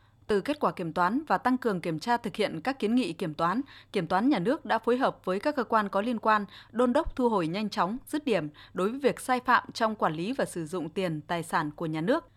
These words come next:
Trong năm năm hai nghìn không trăm mười sáu hai nghìn không trăm hai mươi mốt, Kiểm toán Nhà nước đã phối hợp tốt với các cơ quan trong khối nội chính, góp phần quan trọng vào việc phát hiện, phòng ngừa và xử lý tham nhũng, đã chuyển hai mươi vụ việc có dấu hiệu vi phạm pháp luật được phát hiện sang cơ quan cảnh sát điều tra,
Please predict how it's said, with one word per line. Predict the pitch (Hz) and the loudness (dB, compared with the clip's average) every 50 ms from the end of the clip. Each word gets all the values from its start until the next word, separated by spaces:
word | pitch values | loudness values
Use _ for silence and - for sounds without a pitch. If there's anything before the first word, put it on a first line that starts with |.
| _ _ _ _ _ _ _ - | _ _ _ _ _ _ _ -4
Trong | - 240 226 220 220 | -2 0 0 0 0
năm | 226 226 220 226 | 0 0 2 2
năm | 226 220 214 208 - _ | 0 0 0 -4 -12 _
hai | - - 254 247 | -2 0 2 2
nghìn | 226 202 180 165 | 2 2 0 -2
không | - 233 226 | -4 -6 -4
trăm | - 277 254 214 | -4 -2 -2 -2
mười | 185 160 | -2 -2
sáu | - - 175 175 208 | -2 0 0 2 2
hai | 269 285 269 226 | 0 -2 -2 -2
nghìn | 214 196 170 156 | -2 -2 -2 -4
không | - - 220 208 | -4 -6 -6 -4
trăm | - 226 208 | -4 -4 -2
hai | 202 208 | -2 -2
mươi | 208 | 0
mốt, | 233 269 311 - - - _ _ _ _ _ _ _ _ | 0 -2 -2 -4 -8 -20 _ _ _ _ _ _ _ _
Kiểm | - 214 175 156 | 0 0 2 2
toán | 185 185 208 247 | 0 2 4 4
Nhà | 294 262 | 4 4
nước | 190 180 240 208 - | 4 4 2 2 2
đã | 220 | 0
phối | 226 - 233 247 | 0 2 2 2
hợp | 277 214 - - | 2 0 0 0
tốt | 247 285 330 - _ - | 0 0 0 -2 _ -4
với | - 190 208 233 | -2 0 0 0
các | - 302 294 | 0 0 0
cơ | 285 240 | 0 0
quan | 247 240 220 220 208 | 0 0 0 0 0
trong | 202 226 214 196 | -2 -4 -4 -2
khối | - 196 196 | -2 0 0
nội | 233 254 202 - | 2 0 0 -2
chính, | - - 180 190 247 - - - - - - | -2 -4 -2 -2 -4 -4 -6 -12 -12 -2 0
góp | 294 330 - | 0 2 4
phần | - 214 180 165 | 2 2 2 0
quan | - 262 269 254 | 0 0 0 2
trọng | - 269 220 180 | 2 0 0 0
vào | 165 175 160 | 0 -2 -2
việc | 170 170 165 - | -2 -4 -4 -4
phát | - 311 302 | -6 -2 0
hiện, | 311 254 - - - _ - | 0 0 0 -2 -6 _ -4
phòng | - 202 180 175 | -2 -2 0 0
ngừa | 180 185 180 170 160 - - | 0 0 0 0 -2 -4 -6
và | - 175 | -8 -6
xử | 160 - 185 | -4 -4 -4
lý | 160 156 170 208 262 | -2 -2 -2 -2 -2
tham | - 285 220 208 | -2 -2 0 0
nhũng, | 214 214 196 277 311 - - - _ _ _ _ - | 0 0 0 -2 -4 -6 -10 -20 _ _ _ _ -2
đã | - 196 240 | 2 2 2
chuyển | - - - 220 170 156 | 2 2 2 2 2 0
hai | 160 170 247 254 | 0 0 0 2
mươi | 240 240 226 | 2 2 0
vụ | 202 208 | -2 -4
việc | 165 160 202 180 165 - | -2 0 0 0 -2 -4
có | - 208 | -6 -6
dấu | 208 - 220 | -2 0 2
hiệu | 254 277 233 165 | 2 4 2 2
vi | 170 240 240 | 0 -4 -2
phạm | - 254 196 165 160 | 0 0 0 0 -2
pháp | - 277 285 | -4 -2 0
luật | 247 190 165 - - - - - _ | 2 0 0 -2 -8 -20 -20 -16 _
được | 185 190 180 165 - | -4 -2 -2 -2 -2
phát | 302 311 | -4 0
hiện | - 262 - - 170 | 2 0 0 0 -2
sang | - - 220 208 | -4 -4 -4 -2
cơ | - 220 | -4 -2
quan | 208 - 214 208 202 | 0 0 0 0 0
cảnh | 196 202 165 151 | -2 -4 -4 -4
sát | - - 247 277 277 - | -4 -2 -4 -2 -2 -2
điều | 202 170 | -2 -2
tra, | 160 - - 208 202 202 | -2 0 0 0 0 0